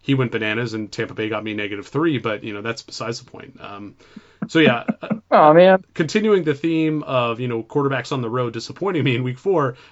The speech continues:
Speaker 1: uh, Drew Brees at the Giants was Q B twenty-five with about eight point six points. Uh, Russell
Speaker 2: Hmm.
Speaker 1: Wilson on the road in Arizona, Q B twenty-four, about nine points. Uh,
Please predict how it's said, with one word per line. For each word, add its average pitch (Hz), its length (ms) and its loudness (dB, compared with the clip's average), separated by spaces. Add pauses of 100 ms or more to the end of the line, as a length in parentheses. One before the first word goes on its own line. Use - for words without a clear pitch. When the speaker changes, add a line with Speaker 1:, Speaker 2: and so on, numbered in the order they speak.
Speaker 1:
uh, 123 140 0
Drew 131 200 0
Brees 143 320 -2
at 135 100 -2
the 160 60 -6
Giants 135 420 -4
was 120 160 -8
Q 139 160 -4
B 127 80 -2
twenty-five 127 580 -4
with 127 80 -6
about 107 240 -6
eight 127 180 -6
point 127 300 -8
six - 320 -10
points. - 540 -10 (340)
Uh, 117 100 -2
Russell 135 300 -2
Speaker 2:
Hmm. 127 80 0
Speaker 1:
Wilson 156 380 4
on 131 180 -6
the 131 80 -2
road 127 240 -4
in 131 80 -4
Arizona, 120 480 -4
Q - 160 -10
B 113 80 -8
twenty-four, 147 680 -2 (280)
about 117 260 -2
nine 135 320 -2
points. 123 540 -10 (320)
Uh, 110 480 -4